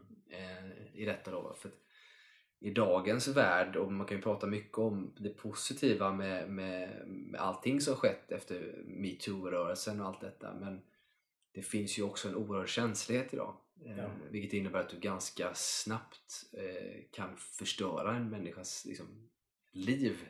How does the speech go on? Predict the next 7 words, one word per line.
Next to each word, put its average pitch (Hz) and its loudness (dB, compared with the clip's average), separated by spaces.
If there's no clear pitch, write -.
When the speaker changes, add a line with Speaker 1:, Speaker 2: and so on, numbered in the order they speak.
Speaker 1:
i 101 -6
princip - -4
bara 101 2
genom 87 -6
en 90 -10
anklagelse. 92 0
Speaker 2:
Ja. 120 -4